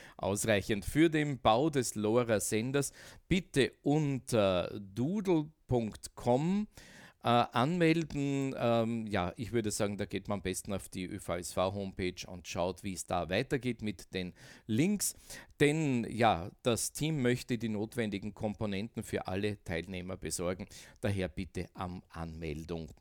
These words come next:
Das Ganze läuft im Amateurfunkzentrum des Ö V S V in Wiener Neudorf. Die Adresse nochmal komplett: Industriezentrum Niederösterreich Süd, Straße vierzehn, Objekt einunddreißig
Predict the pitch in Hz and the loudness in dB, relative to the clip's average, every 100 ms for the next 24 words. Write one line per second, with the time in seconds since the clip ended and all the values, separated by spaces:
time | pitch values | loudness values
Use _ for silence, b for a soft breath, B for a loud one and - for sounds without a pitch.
0 | _ B B B B B _ 143 - 151 | _ B B B B B _ 2 4 4
1 | 160 127 123 - 120 120 110 - 160 - | 4 4 4 2 -2 0 -2 0 -2 -2
2 | 143 - 117 113 110 101 95 - 101 95 | -6 -2 -2 -2 -4 -4 -6 -6 -2 -2
3 | 90 - 131 160 180 123 117 104 98 127 | -2 2 2 2 0 -2 0 2 2 2
4 | 127 120 113 - - 104 87 87 107 - | 4 2 2 -4 0 2 2 0 -2 0
5 | 110 104 92 90 87 - 90 - 160 - | -4 -4 -6 -6 -8 -8 -8 0 0 0
6 | - B B _ 175 190 147 - 123 131 | -18 B B _ 0 2 0 2 2 2
7 | 131 - 113 110 107 107 101 104 107 - | 0 0 0 0 -4 -4 -2 -2 -4 -4
8 | 92 98 85 82 - 143 208 - B B | -6 -6 -6 -6 -2 0 0 -6 B B
9 | - - 98 85 - 95 131 127 - 123 | -12 -6 -2 -2 -2 -2 0 -2 0 -2
10 | 104 - 101 92 92 - - 80 90 95 | -2 -4 -8 -4 -6 -6 -10 -6 -4 -4
11 | 92 85 - 73 85 - - 95 | -8 -10 -6 -4 -4 -4 -4 -6